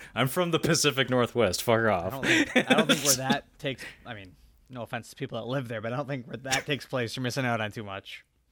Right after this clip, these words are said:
Speaker 1: <laughs>
Speaker 2: Not all of
Speaker 1: Uh,
Speaker 2: Florida,
Speaker 1: I
Speaker 2: just, you know, they, you know. I mean.
Speaker 1: I have, uh, Ben Wheatley's Free Fire, uh, which we talked about. Um,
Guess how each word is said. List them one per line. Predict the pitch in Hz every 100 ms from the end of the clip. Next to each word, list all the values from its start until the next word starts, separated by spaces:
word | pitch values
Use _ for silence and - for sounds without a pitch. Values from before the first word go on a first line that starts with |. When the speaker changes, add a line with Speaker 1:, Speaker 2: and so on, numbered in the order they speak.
| _ _ _ -
Speaker 1:
<laughs> | - - - - - - - - - - -
Speaker 2:
Not | 147 190
all | 208 214 196
of |
Speaker 1:
Uh, | 123 120
Speaker 2:
Florida, | 185 165
Speaker 1:
I | 120
Speaker 2:
just, | 151 - -
you | 143
know, | 139 123
they, | 127 117 127 95
you | 117
know. | 107 170 - - _ _ _ _ _ _ 113
I |
mean. | 107 - - - _ _ _ _ _ _ _ _ _ _
Speaker 1:
I | 104
have, | 101 110 104
uh, | 110 104 104 104 104 156
Ben | 175 104 123 120 113
Wheatley's | 120 113 117 110 -
Free | - 120
Fire, | - 123 175 269 - _ _ - -
uh, |
which | 90 92 -
we | 110
talked | - 101 -
about. | 147 254 - - - - - - - _ - -
Um, | 92 90 95